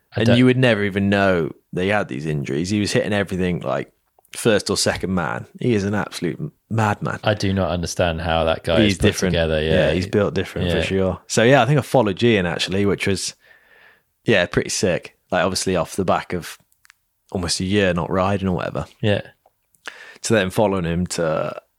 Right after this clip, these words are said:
Speaker 2: ninety foot doubles. It was, yeah, it's pretty cool.
Speaker 1: That's mental. What was
Speaker 2: Yeah.
Speaker 1: going through your head the first time? Like,
Speaker 2: I just, like, almost, not disbelief. I was like, "How is this gonna work?"
Speaker 1: <laughs>
Speaker 2: As soon as you're in the air,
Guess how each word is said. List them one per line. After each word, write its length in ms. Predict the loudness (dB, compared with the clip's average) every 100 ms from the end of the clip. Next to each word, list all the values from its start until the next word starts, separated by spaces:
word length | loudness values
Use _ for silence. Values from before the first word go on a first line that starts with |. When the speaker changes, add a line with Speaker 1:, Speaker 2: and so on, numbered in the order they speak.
| _
Speaker 2:
ninety 380 | -2 0 0 -4
foot 300 | -4 -4 -2
doubles. 480 | -2 -2 -2 -6 -8 -14 _ -6
It 100 | -4
was, 260 | -2 -4 -4
yeah, 160 | -4
it's 200 | -6 -10 -18 _
pretty 220 | -6 -6
cool. 240 | -6 -6 -4
Speaker 1:
That's 260 | -8 -8
mental. 440 | -6 -6 -6 -8 -2
What 120 | 2 2
was 80 |
Speaker 2:
Yeah. 40 | 4 4
Speaker 1:
going 100 | 2
through 160 | 2
your 120 | 2 2
head 160 | 0
the 80 | -2
first 340 | 0 0 0 0
time? 260 | 0 0
Like, 220 | -4 -6 -8 _ _ _ _ _ _ _ _ _ _ _ _ _ _ -6
Speaker 2:
I 80 | -4
just, 280 | -4 -4 -2
like, 340 | -2 -2 -4 _
almost, 440 | 4 4 4 2 2
not 200 | 2 2
disbelief. 560 | -2 0 0 0 0
I 20 | 0
was 120 | 2
like, 200 | 0 -2 _ -12
"How 320 | -8 -2 2
is 100 | 2
this 160 | 2 0
gonna 200 | 0 4
work?" 360 | 4 4 2 0 -2 -2
Speaker 1:
<laughs> 180 | -6 -2 0
Speaker 2:
As 100 | 2
soon 220 | 4 6
as 120 | 6
you're 120 | 6 4
in 120 | 4
the 100 | 2
air, 420 | 2 0 -2